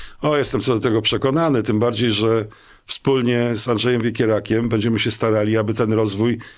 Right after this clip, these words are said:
był w dalszym ciągu duży, żebyśmy się nie zatrzymali w tym miejscu, w którym jesteśmy, bo życie toczy się bardzo szybko. Y, kolejne wyzwania, które będziemy musieli podjąć, są na pewno trudne,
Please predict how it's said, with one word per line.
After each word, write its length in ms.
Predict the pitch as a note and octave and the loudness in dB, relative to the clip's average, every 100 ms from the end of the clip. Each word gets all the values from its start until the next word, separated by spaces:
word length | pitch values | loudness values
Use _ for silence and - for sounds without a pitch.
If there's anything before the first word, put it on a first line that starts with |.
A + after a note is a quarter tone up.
| - - | -20 -14
był 360 | F#2+ A2+ B2+ A2+ | -4 0 2 0
w 80 | |
dalszym 600 | G2 A#2 A2+ G#2+ - C3+ A2+ | 0 0 0 0 0 0 -2
ciągu 720 | - B2+ G#2+ G#2 G2 A#2+ C3+ | 0 0 0 0 0 0 0
duży, 720 | B2+ E3 A2 C3+ G#2 C3 - - - - - G2+ | -4 0 0 2 0 0 -2 -10 -20 -20 -8 -2
żebyśmy 360 | B2+ - A#2+ | 0 0 -2
się 100 | - | -2
nie 80 | B2+ | 0
zatrzymali 640 | B2 - C3 C3+ C3 A#2 | 0 0 0 0 0 0
w 160 | G#2 - A#2+ A#2+ | -4 -4 -2 0
tym 160 | B2+ C3 | 0 2
miejscu, 360 | C3 A#2 C3 A2+ | 0 0 -2 -2
w 40 | |
którym 200 | - B2 A#2+ | 0 0 0
jesteśmy, 560 | A2+ A#2 G#2+ B2 C#3+ D3+ - - - | 0 -2 0 0 -2 -4 -16 -18 -4
bo 120 | E3 | 0
życie 300 | C#3 D#3 C#3+ | 0 0 0
toczy 320 | - B2+ - | 0 -2 -2
się 160 | - A2+ | -2 -2
bardzo 460 | F#2+ B2 G#2 F#2 F#2 | -2 -2 -2 -2 -2
szybko. 540 | G#2 E2 - A2 A#2+ - - - - | -2 -4 -2 -2 -4 -10 -20 -6 0
Y, 180 | C3 | 0
kolejne 400 | C3 C#3+ C#3+ C#3 A#2+ | 0 0 2 0 0
wyzwania, 560 | B2 G#2+ C3 C3 B2+ | 0 0 0 0 -2
które 380 | A#2+ C3 B2 A#2+ | -2 0 2 2
będziemy 340 | B2 A2 B2 | 0 0 0
musieli 320 | B2 A2 B2+ A2+ | 0 0 0 0
podjąć, 580 | A#2+ G#2+ A#2 B2+ - - - - _ _ _ _ - | -2 0 0 0 -4 -10 -20 -20 _ _ _ _ -6
są 180 | - E3 | -2 0
na 100 | D#3 | 0
pewno 220 | C#3 C#3+ | 0 0
trudne, 400 | B2 F2 F#2 | 0 0 -2